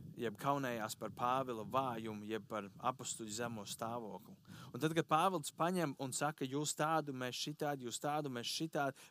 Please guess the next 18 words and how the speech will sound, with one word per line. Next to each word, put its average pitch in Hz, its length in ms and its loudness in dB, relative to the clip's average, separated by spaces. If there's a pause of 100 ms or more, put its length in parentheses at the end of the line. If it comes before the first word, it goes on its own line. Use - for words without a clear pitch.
pretstatot 160 640 4
lietu 180 600 2
pēc 196 380 -2
lietas, 147 680 2 (320)
Pāvils 165 520 6
viņiem 147 400 2
parāda, 135 640 4
cik - 260 -2
muļķīgi, 139 920 2 (240)
ka 135 120 2
korintieši 165 720 4
domā, 180 500 4
ka 143 100 2
viņi 151 400 4
ir 135 200 4 (140)
garīgāki, 117 1080 4 (360)
privileģētāki, 120 1300 4
svētītāki, 127 1120 2